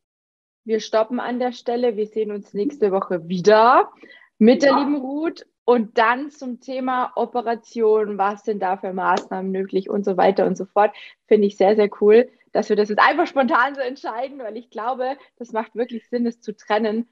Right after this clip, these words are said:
Speaker 1: weil es einfach zwei komplett
Speaker 2: Ja.
Speaker 1: verschiedene Paar
Speaker 2: Absolut.
Speaker 1: Schuhe sind. Sehr cool. Dann
Speaker 2: Absolut.
Speaker 1: danke ich dir an der Stelle, liebe Ruth, für deine tollen Antworten hier schon mal zu dieser konservativen Geschichte. Ich glaube, da können wieder alle sehr, sehr viel mitnehmen. Gerade das Thema Budget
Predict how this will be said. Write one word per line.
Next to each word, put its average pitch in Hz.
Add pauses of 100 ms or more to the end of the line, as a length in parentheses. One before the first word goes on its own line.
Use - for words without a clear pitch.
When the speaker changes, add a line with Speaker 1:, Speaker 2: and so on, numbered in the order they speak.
(100)
Speaker 1:
weil 208
es -
einfach 214
zwei 190
komplett 190
Speaker 2:
Ja. 180
Speaker 1:
verschiedene 190 (260)
Paar 196
Speaker 2:
Absolut. 220
Speaker 1:
Schuhe 240 (140)
sind. - (280)
Sehr 240 (100)
cool. 180 (280)
Dann 262
Speaker 2:
Absolut. 277
Speaker 1:
danke 320
ich 302
dir 302
an 247
der 269
Stelle, 285
liebe 262
Ruth, 285
für -
deine 233 (300)
tollen 277
Antworten 262
hier 269
schon 285
mal 240
zu -
dieser 240
konservativen 269
Geschichte. 262
Ich 240
glaube, 226
da 226
können 240
wieder 214
alle 220
sehr, 220
sehr 233
viel 214
mitnehmen. 226
Gerade 214
das 208
Thema 226
Budget 220